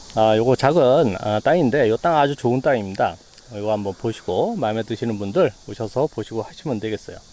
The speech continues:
어, 이제 충주 동량에 있는 땅이고요. 아, 요게 면적은 이제 약 육백육십 제곱미터 이렇게 돼 있고, 지목은 대지, 그 다음에 요거는 이제 일종 일반 주거지역 이렇게 돼 있고요.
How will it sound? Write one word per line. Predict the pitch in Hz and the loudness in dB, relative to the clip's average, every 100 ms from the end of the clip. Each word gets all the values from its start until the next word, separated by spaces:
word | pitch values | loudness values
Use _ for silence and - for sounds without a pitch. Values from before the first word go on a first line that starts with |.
| - - - - - - - | -20 -20 -20 -20 -20 -8 2
어, | 156 160 | 4 4
이제 | 160 | 2
충주 | - 240 226 208 208 202 - | -2 0 4 4 4 2 0
동량에 | 143 180 208 208 208 202 190 180 | -2 0 2 2 2 0 0 0
있는 | 139 135 131 180 | 0 0 -2 -2
땅이고요. | 180 170 135 202 117 117 123 87 - - _ | 0 0 0 0 2 0 -2 -6 -14 -20 _
아, | 131 131 | 0 0
요게 | 135 175 | 2 2
면적은 | 131 135 156 202 247 208 | 2 2 2 0 0 0
이제 | 175 | 0
약 | 147 123 | 0 -2
육백육십 | 110 - 123 107 - - | -6 -8 -6 -8 -12 -10
제곱미터 | 117 110 101 - 95 _ | -6 -6 -8 -10 -14 _
이렇게 | 110 104 123 | -12 -8 -6
돼 | 110 | -4
있고, | 110 - 104 170 | -6 -6 -4 -4
지목은 | - 117 120 120 | -4 -2 0 -2
대지, | 110 101 98 101 202 269 | -2 -4 -2 -2 -2 -6
그 | - 185 | -10 -4
다음에 | 95 92 165 151 | -2 -2 -4 -4
요거는 | 101 107 104 | -4 -4 -4
이제 | 95 | -6
일종 | 95 117 117 156 156 | -2 -4 0 -2 0
일반 | 117 123 147 156 147 | -2 0 0 0 -2
주거지역 | 123 113 101 92 80 - | -4 -4 -4 -6 -10 -12
이렇게 | 110 98 117 | -12 -8 -4
돼 | 104 | -4
있고요. | 90 143 101 170 | -4 -2 -2 -4